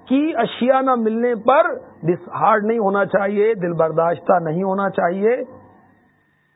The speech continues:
اور وہ جو نماز نہیں پڑھتے، گناہوں میں ڈوبے رہتے ہیں، بدنگاہی کر رہے ہیں، استغفر اللہ، حلال حرام کی تمیز کھو دی،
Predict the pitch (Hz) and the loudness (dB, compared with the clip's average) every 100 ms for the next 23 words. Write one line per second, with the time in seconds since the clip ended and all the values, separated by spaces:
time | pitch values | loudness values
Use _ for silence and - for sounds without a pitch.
0 | _ _ _ 156 160 151 190 233 208 220 | _ _ _ -4 -4 0 2 2 2 0
1 | 196 170 - 151 165 185 202 214 180 202 | 0 -4 -6 -4 2 2 2 -2 0 0
2 | 196 202 180 160 156 180 202 196 214 226 | 2 -2 0 -2 -2 0 -2 -2 2 2
3 | 214 156 175 170 165 175 196 202 208 214 | 2 -4 -4 -2 0 0 -2 0 0 0
4 | 202 185 190 175 156 - 175 185 175 175 | -2 -2 -2 -4 -4 -2 -2 -2 -4 0
5 | 190 185 156 - - 151 180 170 131 175 | 0 0 -4 -12 -2 2 2 0 0 0
6 | 190 190 180 185 180 180 190 - - 117 | 0 -2 -6 -2 -2 -2 -4 -6 -2 -2
7 | 95 101 | 0 -6